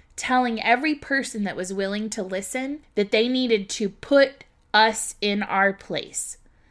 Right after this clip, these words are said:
They needed to make us realize that we are n-, we are less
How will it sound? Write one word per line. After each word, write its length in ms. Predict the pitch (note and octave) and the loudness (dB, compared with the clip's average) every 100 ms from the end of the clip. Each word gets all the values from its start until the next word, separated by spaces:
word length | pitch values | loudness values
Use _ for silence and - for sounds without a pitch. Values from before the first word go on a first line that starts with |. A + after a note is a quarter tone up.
| _ | _
They 180 | F#3+ G#3+ | 2 2
needed 360 | C4+ C4+ A3 G3+ | 2 0 -2 -2
to 160 | G#3+ | -6
make 560 | F#3 G3 A3 C4+ D#4+ - | -4 -2 2 2 0 -4
us 560 | - A3+ A#3 - - - _ | -2 0 -2 -4 -8 -14 _
realize 880 | F#3+ F#3+ A#3 G3 D#3+ C3 - - - - _ - | -10 -4 2 4 4 2 -2 -6 -12 -14 _ -2
that 160 | F#3+ F3+ | 0 0
we 200 | B3+ A#3 | 4 4
are 100 | F#3 | 4
n-, 320 | F#3+ G3+ G#3 | 2 -2 -4
we 220 | G#3 C4+ G#3+ | -2 2 2
are 100 | G3 | 2
less 640 | G#3 G#3+ A3+ A3 - | 4 4 4 0 -6